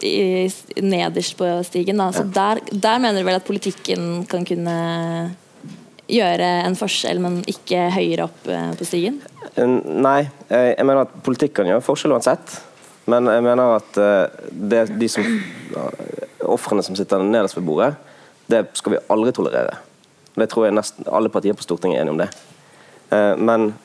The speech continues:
Speaker 2: hvis det er forskjeller litt lenger oppe, så lenge alle har en viss form for anstendighet i bunn, altså hvis man har, ehm, hvis man blir tømrer da,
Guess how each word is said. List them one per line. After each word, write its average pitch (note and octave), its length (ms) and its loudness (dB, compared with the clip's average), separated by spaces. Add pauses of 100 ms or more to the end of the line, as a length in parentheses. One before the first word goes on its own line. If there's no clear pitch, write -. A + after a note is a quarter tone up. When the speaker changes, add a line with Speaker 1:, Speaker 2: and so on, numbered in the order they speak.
Speaker 2:
hvis A2+ 160 -2
det A2+ 100 2
er A2 80 2
forskjeller G#2+ 640 2
litt B2+ 220 0
lenger G#2+ 180 2
oppe, A2+ 380 0
så - 100 -6
lenge A2+ 160 4
alle G2 240 2
har G#2 220 2
en F2 80 -2
viss G2+ 160 -2
form G2+ 180 0
for C#2+ 460 -2 (580)
anstendighet E2+ 640 -2
i A2 40 2
bunn, B2 280 0
altså A2 220 -4
hvis G#2+ 100 -2
man A2+ 120 2
har, A#2+ 180 4 (760)
ehm, G2 600 2 (560)
hvis G#2+ 120 -4
man A#2+ 140 2
blir C3 140 4
tømrer F#2 380 0
da, A2+ 100 2